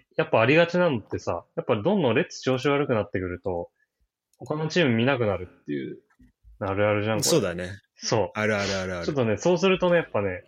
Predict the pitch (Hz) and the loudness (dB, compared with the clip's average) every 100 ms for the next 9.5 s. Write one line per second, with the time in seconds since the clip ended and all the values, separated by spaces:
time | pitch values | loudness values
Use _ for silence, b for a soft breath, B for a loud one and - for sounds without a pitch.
0 | _ _ - 139 135 180 185 220 165 110 | _ _ -8 -4 0 0 2 0 0 0
1 | 101 127 151 156 151 156 160 165 160 151 | -2 0 0 0 2 4 6 4 4 4
2 | 151 147 - 143 - 151 110 92 - 90 | 2 0 -2 -4 0 0 0 -4 -4 -6
3 | 85 82 82 _ _ - 117 - 131 143 | -6 -10 -14 _ _ -6 -4 -2 -2 0
4 | 120 - - - - - - - - _ | -2 -4 -20 -20 -18 -16 -16 -16 -18 _
5 | _ - - - - 135 - 110 120 104 | _ -20 -18 -14 2 2 2 0 2 2
6 | 110 117 - 196 196 131 110 107 107 104 | 2 0 2 2 4 4 6 4 2 0
7 | - _ _ - 175 - 151 117 107 127 | -2 _ _ 2 2 2 2 2 2 2
8 | 143 110 107 104 117 113 101 92 - 101 | 2 2 0 0 0 0 -2 -4 -4 -2
9 | 90 85 107 101 | -2 0 0 0